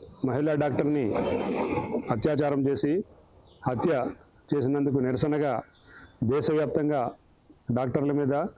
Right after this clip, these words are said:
మరియు వైద్య, వైద్యేతర సిబ్బంది మీద జరుగుతున్న దాడులకు నిరసనగా ఇండియన్ మెడికల్ అసోసియేషన్ వారు ఇచ్చిన పిలుపు మేరకు ఈరోజు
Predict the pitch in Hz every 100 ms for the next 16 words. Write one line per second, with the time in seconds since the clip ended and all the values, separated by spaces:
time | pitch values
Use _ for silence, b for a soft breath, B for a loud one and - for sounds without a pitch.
0 | - - 131 131 135 117 143 - - -
1 | 139 131 151 147 139 135 131 151 151 139
2 | 147 131 147 143 143 135 143 139 135 123
3 | 139 156 147 139 131 - 147 143 123 113
4 | - B B B B B B - 139 170
5 | 156 151 151 147 127 120 147 - 123 147
6 | - 135 131 123 131 - - - 120 131
7 | 107 139 151 160 156 156 147 131 107 -
8 | - - - - 135 147 151